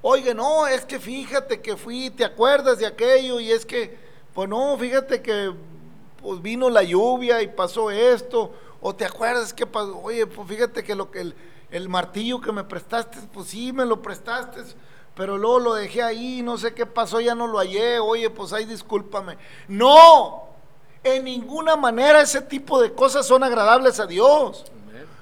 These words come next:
Speaker 1: Todo lo que pidamos prestado debe regresarse, y si lo
Speaker 2: Amén.
Speaker 1: pierdo, debo pagarlo.
Speaker 2: Amén.
Speaker 1: Porque a mí no, a mí me lo prestaron en confianza. A menos que a quien se lo deba me perdone y me diga, "No, está bueno, déjalo",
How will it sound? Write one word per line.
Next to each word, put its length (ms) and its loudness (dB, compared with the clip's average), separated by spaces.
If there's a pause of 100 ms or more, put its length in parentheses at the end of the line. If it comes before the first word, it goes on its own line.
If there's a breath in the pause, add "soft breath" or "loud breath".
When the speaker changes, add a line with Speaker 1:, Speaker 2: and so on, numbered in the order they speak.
(100)
Speaker 1:
Todo 320 6
lo 160 0
que 100 0
pidamos 500 -2
prestado 480 -2
debe 180 6
regresarse, 680 0
y 60 -10
si 160 -8
lo 80 -2
Speaker 2:
Amén. 100 -14
Speaker 1:
pierdo, 300 0
debo 240 -2
pagarlo. 640 -2 (120)
Speaker 2:
Amén. 460 -16
Speaker 1:
Porque 240 -4
a 60 2
mí 160 -4
no, 180 -2 (240 loud breath)
a 140 0
mí 100 -4
me 140 0
lo 160 2
prestaron 420 -4
en 60 -10
confianza. 760 -6 (300 loud breath)
A 140 -2
menos 280 -6
que 120 0
a 80 -4
quien 180 -8
se 140 -4
lo 100 -2
deba 240 4
me 140 -6
perdone 400 -6
y 20 -6
me 140 -6
diga, 180 -6
"No, 140 -8
está 160 -10
bueno, 320 -8
déjalo", 340 -2